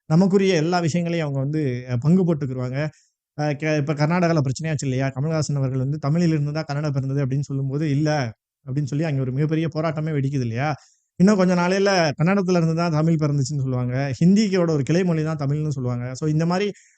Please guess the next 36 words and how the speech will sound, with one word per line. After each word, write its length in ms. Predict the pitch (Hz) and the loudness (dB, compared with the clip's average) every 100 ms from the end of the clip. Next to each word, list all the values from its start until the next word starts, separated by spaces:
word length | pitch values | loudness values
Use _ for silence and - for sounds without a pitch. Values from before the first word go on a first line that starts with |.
| - | -6
அடுத்தடுத்து 520 | 135 180 190 190 190 185 | 0 2 2 2 2 2
தமிழ் 300 | 160 185 180 | 2 2 2
மீதான 340 | 170 156 156 170 185 | 0 -2 -2 -4 -4
அந்த 180 | 147 135 | -4 -2
அழு-, 220 | 147 156 - | -2 -4 -6
அழுத்தம் 440 | 147 160 160 160 | -4 -2 -2 -2
அல்லது 220 | 143 143 | -2 -2
தமிழர்கள் 440 | 131 143 175 160 156 | 0 2 4 2 0
மீதான 320 | 143 139 131 | 0 -2 -2
அந்த 140 | 123 | -2
அழுத்தத்தை 380 | 123 147 151 139 | 0 0 -2 -4
கொடுத்து 360 | 135 135 - 180 | -4 -6 -4 -6
கொஞ்சம் 280 | 143 139 165 | -2 -2 -2
கொஞ்சமா 240 | 165 170 | -4 -4
இன 200 | 160 151 | -4 -4
அழிப்பு 300 | 165 151 139 | -2 -2 -2
அப்படிங்கிறது 400 | 143 131 135 139 | -4 -4 -4 -4
நடந்துட்டு 360 | 131 127 143 139 | -4 -2 -2 -2
தான் 140 | 143 | -4
இருக்கும். 240 | 120 - _ _ _ _ - 143 | -4 -8 _ _ _ _ -4 2
இன்னைக்கும் 460 | 185 185 208 220 | 2 2 0 0
இலங்கை 340 | 170 165 180 165 | 0 0 0 -2
போருக்கு 300 | 160 147 139 | -2 -4 -4
அப்புறம் 360 | 165 165 175 | -2 -2 -2
உலகம் 260 | 156 156 160 | 0 0 2
முழுவதும் 280 | 160 170 170 | 2 0 0
தமிழர்கள் 400 | 147 170 151 143 | 0 0 0 0
வந்து 240 | 139 156 156 | 0 -2 0
சிதறடிக்கப்பட்டு 640 | 156 165 156 143 123 147 151 | 0 2 0 -2 -2 -4 -4
ஒரு 180 | 127 | -2
அடையாளம் 400 | 127 147 175 175 | 0 2 4 4
இல்லாம 320 | 160 160 170 165 | 2 0 0 0
இன்னைக்கும் 360 | 147 170 170 | 2 0 0
வாழ்றாங்கன்னா, 600 | 165 139 139 131 127 143 | 0 0 0 -2 -4 -6
அதுக்கு 260 | 151 123 123 | -6 -6 -8
காரணம் 440 | - 135 151 151 | -6 -6 -6 -8